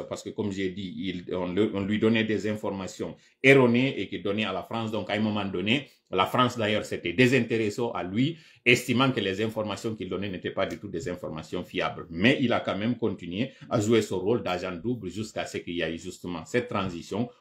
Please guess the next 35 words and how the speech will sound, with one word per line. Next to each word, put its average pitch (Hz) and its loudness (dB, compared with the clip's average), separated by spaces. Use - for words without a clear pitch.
où 151 6
il 131 8
espérait 120 4
avoir 101 0
une 90 -6
bonne 113 -2
position. 101 -4
Mais 98 6
les 101 2
gens 151 8
qui 151 -6
connaissaient 117 0
le 95 -4
rôle 107 -2
qu'il 101 -10
jouait 98 -2
ne 98 -6
lui 101 0
ont 87 -4
pas 101 -4
donné 95 -2
de, 85 2
de, 80 -2
d'importance, 101 0
ne 95 -4
lui 95 0
ont 90 -2
pas 98 0
confié, 95 -6
confié 95 -6
un 95 -4
poste - -8
de 85 -4
responsabilité. 78 -8
Pire, 196 6